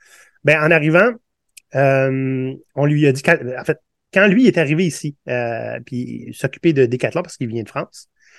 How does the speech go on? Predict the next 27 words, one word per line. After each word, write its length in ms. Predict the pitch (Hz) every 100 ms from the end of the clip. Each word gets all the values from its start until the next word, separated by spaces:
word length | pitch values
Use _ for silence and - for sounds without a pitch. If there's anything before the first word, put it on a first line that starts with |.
| - _ _
on 100 | -
lui 120 | 147 170
a 20 |
dit 120 | 170
qu'au 120 | 214
Québec, 400 | 185 165 156 185
là, 160 | 175 170
c'était 520 | 160 - 139 131 123 - _
trente 260 | - 170 160
à 60 |
quarante 300 | 151 147 139
pour 140 | 131 -
cent 100 | 147
un 100 | 120
taux 120 | 131
de 60 | 170
roulement. 280 | 117 117 113 _ _ _ _ -
Il 120 | 104
est 80 | 101 _
tombé 220 | 120 120
en, 80 | 120
en 240 | - -
bas 80 | 127
de 60 | 123
sa 80 |
chaise, 240 | 123 135 160
probablement. 360 | 123 120 120